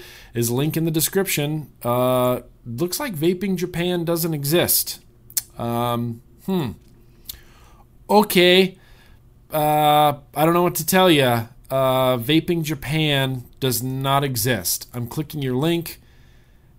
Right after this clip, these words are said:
It's taking me to a landing page where there is a black graphic of nothing. And then it just says vaping japan dot com, and then there's nothing there. So, Colin, <laughs> Colin,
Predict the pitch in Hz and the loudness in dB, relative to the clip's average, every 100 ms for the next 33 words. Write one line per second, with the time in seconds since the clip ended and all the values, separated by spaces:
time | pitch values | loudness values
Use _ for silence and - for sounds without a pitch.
0 | - 110 - 139 147 139 127 131 117 117 | -16 -10 -6 -6 -4 -4 -2 0 0 0
1 | 143 147 156 147 147 147 147 143 120 - | -2 -2 -4 -4 -2 0 0 -2 -4 -8
2 | - - - - - 117 117 117 110 107 | -12 -20 -20 -16 -4 -2 2 2 2 -2
3 | 92 107 127 143 - - 127 135 139 143 | -6 -4 -2 -2 -4 -10 -4 -2 -2 -4
4 | 131 117 98 127 143 139 156 156 156 - | -6 -6 -4 -2 -2 -2 -2 0 -4 -10
5 | - - - - - - 113 113 117 110 | -20 -20 -20 -20 -20 -14 -6 -4 -2 -2
6 | 131 120 143 120 101 131 127 139 120 120 | -4 -2 -2 -4 -2 -4 -2 -6 -6 -4
7 | 131 131 120 117 107 - 120 120 120 117 | -4 -2 0 -2 -2 -4 -2 0 -2 -6
8 | - - 120 117 117 117 110 101 107 113 | -12 -12 -8 -4 -4 -2 -2 -2 -2 -4
9 | 123 113 107 85 80 - - 143 131 - | -2 -2 -2 -2 -8 -8 -2 0 0 2
10 | 175 202 123 87 - 294 240 302 - 302 | 4 6 4 -2 2 4 8 6 6 6
11 | 240 285 226 - - - - - 180 175 | 6 4 2 0 -18 -20 -20 -4 4 6
12 | 185 165 107 87 | 8 6 2 -4